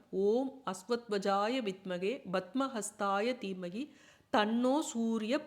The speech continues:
பிரச்சோதயாத்", இந்த சூரிய காயத்ரி மந்திரத்தை இன்றைய தினம் ஏழு முறை நீங்க சொல்லியிருக்கணும். நீங்க காலையில எழுந்ததும் சொல்லி, குளிக்கிறப்ப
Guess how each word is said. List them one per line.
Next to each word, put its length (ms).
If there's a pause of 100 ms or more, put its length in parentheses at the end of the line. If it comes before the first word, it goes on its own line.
பிரச்சோதயாத்", 880 (140)
இந்த 240
சூரிய 500
காயத்ரி 600
மந்திரத்தை 640 (420)
இன்றைய 640
தினம் 300 (240)
ஏழு 520
முறை 320
நீங்க 420
சொல்லியிருக்கணும். 680 (380)
நீங்க 540 (160)
காலையில 540
எழுந்ததும் 680
சொல்லி, 640 (120)
குளிக்கிறப்ப 640